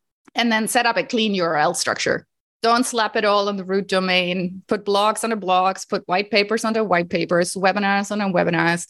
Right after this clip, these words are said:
and just start building a site architecture that will make your S E O life in two years down the line a lot easier. So most saas websites, I would say, are content sites, and I would call them small in the sense that they're maybe under five hundred or under a thousand pages.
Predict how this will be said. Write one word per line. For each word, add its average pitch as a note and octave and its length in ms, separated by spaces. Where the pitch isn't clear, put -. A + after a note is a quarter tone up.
and G3 160
just A3 240
start A3+ 400
building G#3+ 320
a E3+ 40
site F3+ 320
architecture G#3 800
that F3 240
will F3+ 200
make F3 420
your E3+ 120
S E3 200
E F#3 100
O F#3+ 80
life F3+ 600
in F3+ 100
two A3 160
years F#3 420
down E3+ 240
the D#3 60
line D#3+ 440
a - 100
lot - 280
easier. D3+ 500
So F3+ 480
most C4+ 400
saas A3+ 300
websites, G3+ 520
I F3+ 80
would F3 220
say, F3 500
are E3 100
content A3+ 500
sites, D4 560
and G3+ 120
I F#3+ 80
would G3+ 160
call F#3+ 240
them D#3+ 160
small G#3+ 560
in F3 120
the E3 60
sense E3+ 300
that F3 160
they're F3 120
maybe E3+ 280
under G3 240
five G3+ 360
hundred G3 460
or E3+ 240
under F3+ 220
a D#3 60
thousand F#3 420
pages. G#3+ 500